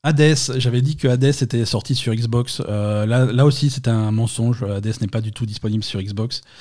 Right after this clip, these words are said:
Hades est disponible sur P C et sur Switch, et il arrive sur P S cinq peut-être bientôt, mais en tout cas, pas de version Xbox de disponible.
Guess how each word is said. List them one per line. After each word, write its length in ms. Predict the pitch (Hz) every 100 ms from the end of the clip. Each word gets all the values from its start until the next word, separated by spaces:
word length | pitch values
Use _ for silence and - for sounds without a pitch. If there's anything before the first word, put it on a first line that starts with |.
| - - -
Hades 180 | 98 110
est 180 | 110 101
disponible 380 | 95 110 104
sur 140 | 104 113
P 140 | -
C 360 | 110 - 123 117
et 100 | 120
sur 240 | 127 - 117
Switch, 380 | - 165 165 -
et 100 | 120
il 120 | 113
arrive 220 | 113 113
sur 160 | - -
P 140 | -
S 100 | 104
cinq 280 | - 113 110
peut-être 500 | - 98 113 110 -
bientôt, 400 | 98 95 123 135
mais 120 | 110
en 60 | 98
tout 100 | -
cas, 200 | 120 123
pas 200 | 127 135
de 80 | 120
version 460 | 107 104 - 131 131
Xbox 580 | 127 123 110 123 127 -
de 140 | 123
disponible. 640 | 127 131 120 110 107 92